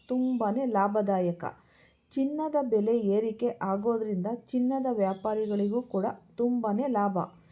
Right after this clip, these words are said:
ಕಬ್ಬಿಣದ ವ್ಯಾಪಾರಿಗಳು ಕೂಡ ಇಲ್ಲಿ ಸ್ವಲ್ಪ ಲಾಭದಾಯಕವಾಗಿರುವಂಥದ್ದು. ನಿಮ್ಮ ರಾಶಿಯ ಅನುಗುಣವಾಗಿ ವಿಶೇಷ ರತ್ನಗಳು ಎರಡು ಮಣಿ ನೀವು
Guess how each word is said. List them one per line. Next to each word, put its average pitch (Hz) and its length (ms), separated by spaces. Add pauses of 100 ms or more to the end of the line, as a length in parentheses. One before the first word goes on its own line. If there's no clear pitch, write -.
(400)
ಕಬ್ಬಿಣದ 254 580
ವ್ಯಾಪಾರಿಗಳು 220 840
ಕೂಡ 214 220 (140)
ಇಲ್ಲಿ 208 220
ಸ್ವಲ್ಪ 233 480
ಲಾಭದಾಯಕವಾಗಿರುವಂಥದ್ದು. 196 1800 (480)
ನಿಮ್ಮ 294 340
ರಾಶಿಯ 240 480 (120)
ಅನುಗುಣವಾಗಿ 220 840
ವಿಶೇಷ 262 520 (100)
ರತ್ನಗಳು 208 600 (100)
ಎರಡು 226 340
ಮಣಿ 208 320 (600)
ನೀವು 262 360